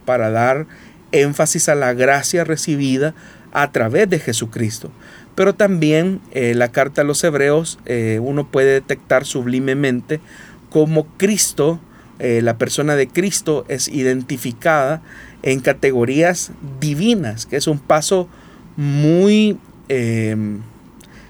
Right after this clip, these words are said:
revolucionario, diría yo, para la época en la que este escrito,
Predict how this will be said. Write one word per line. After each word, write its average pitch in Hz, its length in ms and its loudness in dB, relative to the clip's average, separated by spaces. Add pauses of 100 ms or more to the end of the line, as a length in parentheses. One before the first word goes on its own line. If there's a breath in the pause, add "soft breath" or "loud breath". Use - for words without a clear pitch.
(300 loud breath)
revolucionario, 160 1000 2
diría 127 340 2
yo, 120 200 2
para 117 300 0
la 110 160 0
época 147 360 -4
en 131 80 -4
la 117 140 -6
que 117 200 -2
este 117 180 -6
escrito, 123 540 -4